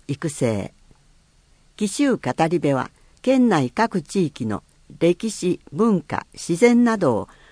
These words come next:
来訪者に伝え、安全で楽しい旅のお手伝いをする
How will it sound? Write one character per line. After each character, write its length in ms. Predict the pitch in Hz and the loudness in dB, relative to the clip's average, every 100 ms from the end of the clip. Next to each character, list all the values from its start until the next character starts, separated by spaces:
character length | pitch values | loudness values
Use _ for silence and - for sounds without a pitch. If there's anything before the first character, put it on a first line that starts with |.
| _ - | _ 0
来 260 | 220 254 | 2 2
訪 240 | 226 240 170 | 2 2 2
者 180 | 117 | -2
に 140 | 107 107 | -4 -6
伝 300 | - 120 113 | -6 -4 -4
え、 180 | 104 - _ _ _ _ _ _ - | -4 -12 _ _ _ _ _ _ -4
安 260 | 196 247 240 | 0 2 4
全 240 | 220 190 | 4 4
で 160 | 175 - | 0 -2
楽 240 | 196 254 | 0 0
し 220 | 247 247 | 0 0
い 40 | 160 | 0
旅 280 | 143 156 160 | 0 0 2
の 160 | 147 | 2
お 80 | 143 | 2
手 160 | 208 214 | 0 -2
伝 320 | 175 123 117 | -2 -2 -2
い 40 | |
を 80 | 107 | -6
す 160 | - 104 | -8 -8
る 160 | - | -8